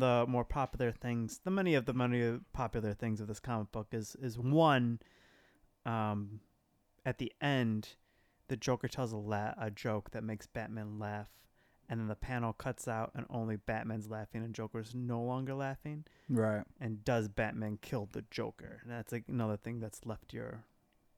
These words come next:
Speaker 1: interpretation.
Speaker 2: Yeah. Yeah, yeah, 'cause we see him right before the panel. He, like, puts his hands on the Joker's shoulders.
Speaker 1: Right.
Speaker 2: Closer to his neck.
Speaker 1: Yeah.
Speaker 2: And then we wonder if he chokes him out.
Speaker 1: Now,
Speaker 2: Yeah.
Speaker 1: did you think he killed him?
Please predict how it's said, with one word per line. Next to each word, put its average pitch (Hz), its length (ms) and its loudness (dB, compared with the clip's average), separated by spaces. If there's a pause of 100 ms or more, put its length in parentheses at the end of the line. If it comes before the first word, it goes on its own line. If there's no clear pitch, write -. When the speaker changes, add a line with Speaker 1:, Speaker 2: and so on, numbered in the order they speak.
(300)
Speaker 1:
interpretation. - 680 -8
Speaker 2:
Yeah. 117 220 0 (720)
Yeah, 127 140 4
yeah, 113 180 6
'cause 127 200 4
we 135 100 6
see 147 240 8
him 127 220 12 (520)
right 143 140 12
before 131 400 10
the 113 100 6
panel. 123 320 8
He, 127 80 8
like, 120 240 6
puts 143 220 6
his 113 140 2
hands 117 520 4
on 113 160 4
the 113 100 6
Joker's 110 380 4
shoulders. 104 720 2 (260)
Speaker 1:
Right. 120 280 -2 (500)
Speaker 2:
Closer 135 540 6
to 120 160 4
his 104 240 4
neck. 107 480 0 (920)
Speaker 1:
Yeah. 147 200 0 (100)
Speaker 2:
And 110 180 2
then 107 80 6
we 110 80 6
wonder 104 320 4
if 92 80 -2
he 104 80 -2
chokes 95 380 -4
him 82 80 -2
out. 69 320 -6
Speaker 1:
Now, - 140 0
Speaker 2:
Yeah. 131 40 6
Speaker 1:
did 127 140 2
you 160 160 4
think 175 160 0
he 175 80 -4
killed 190 240 -4
him? 208 100 -6